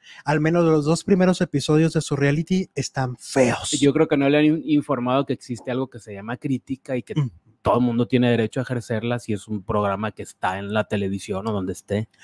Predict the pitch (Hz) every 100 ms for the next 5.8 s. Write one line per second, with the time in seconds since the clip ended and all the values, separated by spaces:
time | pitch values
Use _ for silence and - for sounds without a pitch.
0 | - 180 262 294 339 214 214 214 - 175
1 | 180 131 135 147 139 - - - - -
2 | - 208 202 208 202 185 208 240 262 247
3 | 196 208 - 226 214 185 180 196 - 220
4 | 202 185 175 196 220 220 208 214 247 254
5 | - 269 - 143 120 123 139 196